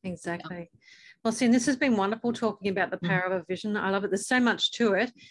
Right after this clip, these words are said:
Speaker 1: And I think it's really important that if people wanna, um, look at their vision and move ahead and be successful, your workshop would be the greatest way to start.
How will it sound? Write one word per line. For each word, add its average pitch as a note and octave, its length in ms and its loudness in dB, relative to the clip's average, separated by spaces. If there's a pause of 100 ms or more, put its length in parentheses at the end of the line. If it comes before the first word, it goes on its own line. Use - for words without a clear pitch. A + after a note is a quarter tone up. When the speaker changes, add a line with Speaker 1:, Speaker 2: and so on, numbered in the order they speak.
(200)
Speaker 1:
And G#3+ 80 0
I G#3 40 -2
think G#3+ 140 2
it's G#3 140 -2
really A3+ 140 0
important G#3 340 -2
that G3 100 -4
if F#3 80 -12
people G3 300 -4
wanna, F#3+ 280 -2 (480)
um, F#3+ 540 -4 (180)
look A3+ 240 -4
at - 60 0
their G3 160 2
vision G3+ 320 0 (140)
and F#3+ 280 -4
move G3 180 0
ahead F#3 240 -4
and F3 100 -8
be F#3 80 -4
successful, A3 520 -2
your F#3+ 140 4
workshop A3 400 0
would F3 120 -6
be F3+ 60 -2
the E3+ 140 -2
greatest G#3 460 -2
way F3 100 0
to F3 80 -6
start. G3 460 0